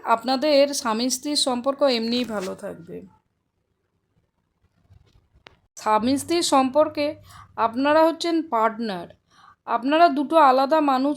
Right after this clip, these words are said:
হলেও কিন্তু নিজেরা একটা টিম ভাবুন নিজেদেরকে, নিজেদের লক্ষ্যটা এক রাখুন, দুজনকে একসঙ্গে অনেকটা পথ চলতে হবে। পার্টনারের যে স্বপ্ন আছে সেই স্বপ্নটা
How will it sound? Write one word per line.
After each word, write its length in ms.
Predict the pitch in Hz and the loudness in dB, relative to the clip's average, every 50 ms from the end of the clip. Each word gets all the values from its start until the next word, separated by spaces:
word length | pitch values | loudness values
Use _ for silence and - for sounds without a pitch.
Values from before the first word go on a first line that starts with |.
| 294 | -2
হলেও 260 | 311 302 311 320 320 320 | -2 0 0 0 0 0
কিন্তু 440 | 320 320 311 311 311 302 302 294 277 277 - | -2 -2 -2 -2 -2 -2 -2 -4 -6 -4 -2
নিজেরা 500 | 269 269 254 254 254 220 262 262 269 269 269 262 | -2 -2 0 0 -2 0 0 0 2 2 2 0
একটা 220 | 254 - - 262 | 0 -4 -10 -14
টিম 300 | 254 - - 240 226 220 226 220 | -14 -12 -12 -10 -8 -8 -8 -6
ভাবুন 300 | 208 208 196 185 196 196 190 185 185 | -4 -6 -6 -6 -8 -10 -10 -10 -10
নিজেদেরকে, 600 | 175 165 180 175 175 175 170 175 160 - - - - _ _ _ _ _ _ _ _ _ _ _ _ _ _ _ _ _ _ _ _ _ _ _ _ _ _ _ - _ _ _ - | -12 -12 -12 -14 -12 -14 -14 -14 -18 -18 -20 -20 -20 _ _ _ _ _ _ _ _ _ _ _ _ _ _ _ _ _ _ _ _ _ _ _ _ _ _ _ -20 _ _ _ -6
নিজেদের 420 | 254 269 240 294 311 294 330 320 | -4 -4 -2 0 2 4 4 6
লক্ষ্যটা 640 | 311 285 294 285 285 - - 311 311 302 330 285 277 285 - - - - _ - - 220 220 | 6 6 4 4 2 0 0 0 4 6 6 6 6 6 4 -2 -8 -18 _ -4 -2 -2 -2
এক 80 | 220 - | -2 -2
রাখুন, 380 | 226 214 190 175 - - 180 180 185 - _ _ _ _ _ _ _ _ _ _ _ - | -2 -2 -2 -4 -6 -10 -14 -14 -14 -16 _ _ _ _ _ _ _ _ _ _ _ -20
দুজনকে 720 | 196 196 196 262 277 247 285 311 320 330 330 311 320 330 320 302 302 - - 254 254 | -14 -8 -4 -2 0 2 2 4 4 2 0 0 0 2 4 4 4 4 4 2 0
একসঙ্গে 420 | 254 - - 294 294 302 302 311 | 0 -2 -4 -2 0 0 2 2
অনেকটা 420 | 294 254 247 254 262 254 - 294 285 294 | 2 2 2 0 -2 -2 -4 -4 -4 -2
পথ 160 | 247 220 220 220 - | -2 -4 -4 -6 -10
চলতে 420 | - - 220 202 202 190 190 196 185 | -12 -8 -8 -6 -8 -8 -10 -8 -8
হবে। 260 | 185 175 165 165 165 160 165 _ _ _ _ _ _ _ - - _ _ _ _ _ _ _ _ _ _ _ _ _ _ _ _ _ - | -8 -8 -10 -12 -14 -16 -16 _ _ _ _ _ _ _ -20 -20 _ _ _ _ _ _ _ _ _ _ _ _ _ _ _ _ _ 2
পার্টনারের 560 | 269 254 254 240 247 285 311 330 339 359 349 302 | 4 4 4 4 2 2 2 4 4 4 2 2
যে 120 | 349 359 | 0 0
স্বপ্ন 320 | 311 - 302 277 277 285 294 320 | 2 4 4 4 4 2 2 0
আছে 220 | 320 302 359 359 | 0 0 0 -2
সেই 240 | 339 - - 294 302 | -4 -2 -4 -4 -2
স্বপ্নটা 580 | 285 294 269 254 269 277 285 294 285 294 311 | 0 0 0 0 0 0 0 0 0 2 2